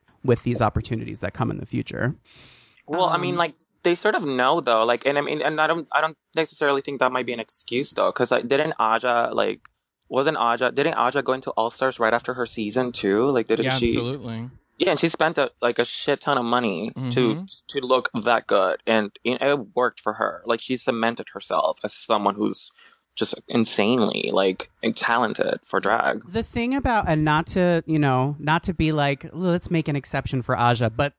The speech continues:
Speaker 1: you know, I'm about to <laughs> make an exception
Speaker 2: Oh,
Speaker 1: for
Speaker 2: she's an
Speaker 1: Aja.
Speaker 2: exception, though, yeah.
Speaker 1: She has really good relationships with a bunch of different designers here in New York, and so she was able probably to borrow a lot of the stuff that she got.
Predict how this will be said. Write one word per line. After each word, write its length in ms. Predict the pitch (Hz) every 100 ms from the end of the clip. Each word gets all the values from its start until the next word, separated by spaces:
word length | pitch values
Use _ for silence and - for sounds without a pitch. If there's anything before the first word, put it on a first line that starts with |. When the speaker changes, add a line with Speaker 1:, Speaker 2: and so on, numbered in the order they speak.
| _ - 156
Speaker 1:
you 140 | 170
know, 260 | 131 117 127 _
I'm 180 | - 160
about 240 | 147 151 151
to 60 | 185
<laughs> 120 | -
make 180 | - -
an 60 | 349
exception 460 | 285 - 170 175
Speaker 2:
Oh, 40 | 208
Speaker 1:
for 60 |
Speaker 2:
she's 160 | 226 226
an 80 | 175
Speaker 1:
Aja. 100 | 160
Speaker 2:
exception, 460 | 131 202 - 165 135
though, 160 | 113
yeah. 360 | 120 170 95 120 _ _ -
Speaker 1:
She 380 | - - 240 294
has 220 | 320 196
really 360 | 165 190 196
good 240 | 180 170 147
relationships 800 | 135 135 - 160 - 127 - 120
with 180 | 131 131
a 60 |
bunch 260 | 139 131 147
of 80 | 120
different 340 | 127 143 127
designers 640 | 127 117 123 131 123 117
here 240 | - 135 117
in 100 | 117
New 100 | 120
York, 500 | 117 135 101 - -
and 180 | 131 123
so 160 | - 131
she 240 | - 165
was 160 | 147 127
able 420 | 147 160 165 139 -
probably 480 | 143 123 127 135 120
to 140 | 135
borrow 420 | - 139 220 143
a 40 | 117
lot 180 | 113 113
of 100 | 127
the 60 |
stuff 300 | 123 120 117 -
that 120 | -
she 260 | - 131
got. 380 | 123 120 113 113